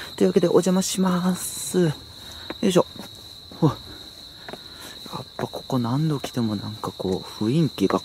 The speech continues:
怖え。慣れないな、なんか。よいしょ。こ-、あ、ちょっとカメラが映らないな。ごめんなさいね。よいしょ。ちょっと、暗いな。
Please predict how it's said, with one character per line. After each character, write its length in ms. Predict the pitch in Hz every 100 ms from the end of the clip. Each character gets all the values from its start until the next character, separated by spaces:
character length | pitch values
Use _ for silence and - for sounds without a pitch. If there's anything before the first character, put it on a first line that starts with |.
| -
怖 320 | - 101 131
え。 400 | 175 180 185 - - - - - - - - - - - -
慣 240 | 110 110 139
れ 100 | 214
な 120 | 156
い 60 | 92
な、 160 | 87
な 100 | 92
ん 80 | 90
か。 180 | - - - - - - - - -
よ 80 | 165
い 40 |
し 120 | 135 120
ょ。 100 | - - - - - - - - - - - - - - -
こ-、 120 | -
あ、 160 | - 143
ち 100 | -
ょ 20 |
っ 20 | -
と 100 | -
カ 180 | -
メ 120 | 151 143
ラ 100 | 92
が 100 | - - -
映 260 | - -
ら 120 | 139
な 80 | 123
い 60 | -
な。 100 | - - - - - - - - - -
ご 60 | 92
め 60 | 113
ん 40 |
な 60 | 131
さ 100 | 123
い 40 |
ね。 160 | 82 - - - - - - - - -
よ 60 | 175
い 40 |
し 20 |
ょ。 40 | 151 - - - - -
ち 60 |
ょ 760 | - - - - - - - 143
っ 20 | - - - -
と、 80 |
暗 160 | 135 180
い 60 |
な。 120 | 92